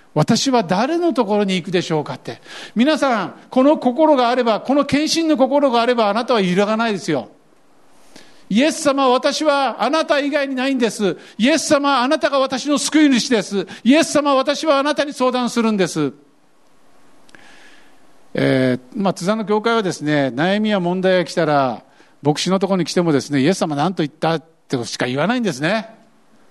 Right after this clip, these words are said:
冷たい牧師かもしれません。でも、まずイエス様のもとに行ってほしいんです。そして、イエス様のもとに行った時に、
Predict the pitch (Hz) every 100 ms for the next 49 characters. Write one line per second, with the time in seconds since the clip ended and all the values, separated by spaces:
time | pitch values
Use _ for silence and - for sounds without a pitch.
0 | - 127 127 190 208 214 190 - 254 175
1 | 151 143 139 131 101 - _ _ _ -
2 | - - - 196 220 220 330 349 254 277
3 | 285 262 233 220 220 285 226 147 165 143
4 | - 151 110 - - - 320 - 302 -
5 | - - 180 311 330 - 330 277 269 262
6 | 254 254 233 220 254 302 285 226 - 262
7 | 240 247 285 311 175